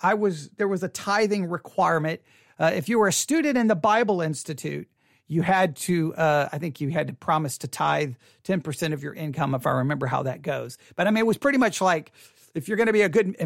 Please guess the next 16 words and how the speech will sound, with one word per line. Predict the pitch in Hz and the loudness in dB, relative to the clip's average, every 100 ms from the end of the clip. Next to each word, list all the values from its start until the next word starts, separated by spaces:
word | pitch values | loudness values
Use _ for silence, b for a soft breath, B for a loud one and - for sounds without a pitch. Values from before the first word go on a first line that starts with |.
| - | 0
a | 190 | 2
member | 254 214 | 2 2
in | 185 | 0
good | 202 170 | 0 -2
standing, | - 226 220 160 156 | 0 0 2 0 0
you | 165 | 2
better | 160 139 | 2 2
tithe. | 123 202 127 - - b b | 0 0 -2 -8 -18 b b
I'm | 139 185 | -4 0
not | 208 | 0
saying | 233 202 | 2 0
how, | 180 160 | 2 2
I | 196 | 2
don't | 208 | 4
know | 180 | 2
how | 170 180 147 | 4 2 0